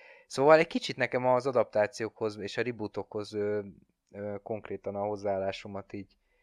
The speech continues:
így, így felülírta, hogy ezentúl már tényleg már bármit el lehet képzelni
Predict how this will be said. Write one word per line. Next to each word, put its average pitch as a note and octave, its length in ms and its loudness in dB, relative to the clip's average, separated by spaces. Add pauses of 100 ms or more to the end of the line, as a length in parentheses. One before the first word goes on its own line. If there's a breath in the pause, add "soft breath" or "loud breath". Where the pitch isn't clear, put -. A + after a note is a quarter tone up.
(340)
így, - 260 -16
így G2 160 -14
felülírta, G2+ 600 -2
hogy G#2+ 140 2
ezentúl A2+ 440 0
már A2+ 280 2
tényleg G2+ 300 2
már G#2+ 140 0
bármit G2 380 0
el F#2+ 100 2
lehet F2+ 260 0
képzelni F#2 640 -8